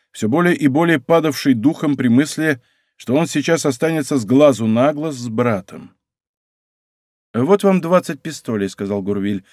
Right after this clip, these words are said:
«Ступайте и старайтесь впредь так же, как в этот раз, защищать подлинные интересы короля». «Слушаю, сударь», — сказал гонец, кланяясь и пряча деньги в карманы. Не успел он выйти из комнаты, как Фуке очутился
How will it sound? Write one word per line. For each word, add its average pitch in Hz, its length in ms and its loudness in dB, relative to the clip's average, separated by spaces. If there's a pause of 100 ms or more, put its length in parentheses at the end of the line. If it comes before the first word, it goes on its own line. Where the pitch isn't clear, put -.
(200)
«Ступайте 185 540 0
и 151 60 -2
старайтесь 151 540 -2
впредь 139 320 0
так 156 220 2
же, 147 140 -8
как 113 220 -6
в 107 60 -4
этот 117 280 -4
раз, 175 280 0 (320)
защищать 156 680 -2
подлинные 147 500 0
интересы 110 480 -4
короля». 90 500 -8 (600)
«Слушаю, 139 640 -2
сударь», — 95 500 -10 (280)
сказал 107 360 -2
гонец, 110 480 0 (200)
кланяясь 165 580 0
и 139 80 0
пряча 139 420 2
деньги 110 360 0
в 101 100 -12
карманы. 92 540 -10 (960)
Не 95 100 -2
успел 196 380 2
он 175 160 4
выйти 185 320 0
из 139 180 -2
комнаты, 170 460 2
как 135 180 -2
Фуке 139 300 -2
очутился 151 640 -2